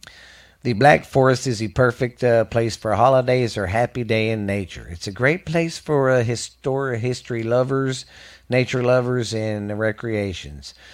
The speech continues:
But stay away from the woods when night falls. <laughs> That one was pretty good.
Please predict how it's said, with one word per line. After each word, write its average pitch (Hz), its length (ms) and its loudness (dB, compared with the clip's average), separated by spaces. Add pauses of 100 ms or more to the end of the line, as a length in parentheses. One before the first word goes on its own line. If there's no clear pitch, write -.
(200)
But 107 160 -4
stay 127 400 0
away 139 320 4
from 135 260 -2
the 135 140 -4
woods 147 520 -4
when 127 240 -6
night 160 300 -6
falls. 117 960 -6 (500)
<laughs> 233 120 -12 (1800)
That 73 180 2
one 147 160 2
was 113 140 0
pretty 110 280 -2
good. 107 400 -2